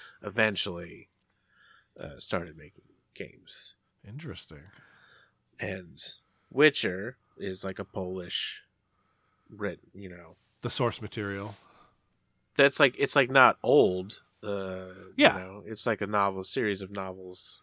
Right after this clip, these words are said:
Speaker 1: like, uh,
Speaker 2: Right,
Speaker 1: I don't
Speaker 2: like,
Speaker 1: know what years they're from,
Speaker 2: like,
Speaker 1: but
Speaker 2: Lord of the Rings is written by a guy from England, and it has very Western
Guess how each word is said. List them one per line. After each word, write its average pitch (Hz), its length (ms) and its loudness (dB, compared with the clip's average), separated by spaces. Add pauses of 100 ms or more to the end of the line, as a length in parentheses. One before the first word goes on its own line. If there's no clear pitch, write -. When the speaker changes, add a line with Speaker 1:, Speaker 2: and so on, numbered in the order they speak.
Speaker 1:
like, 95 440 -18 (380)
uh, 98 440 -16 (280)
Speaker 2:
Right, 127 160 -8
Speaker 1:
I - 20 -6
don't 104 100 -8
Speaker 2:
like, 131 160 -4
Speaker 1:
know 85 60 -16
what 85 80 -16
years 101 300 -2
they're 92 120 -6
from, 92 440 -12
Speaker 2:
like, 202 160 2
Speaker 1:
but 196 60 -2
Speaker 2:
Lord 214 200 10
of 202 80 4
the 190 80 6
Rings 175 480 4
is 131 380 0
written 135 320 -2
by 117 560 4 (500)
a 131 60 -2
guy 131 240 0
from 131 200 -4
England, 117 380 0
and 104 140 -6
it 113 60 -10
has 123 260 4
very 120 360 2
Western 113 640 -2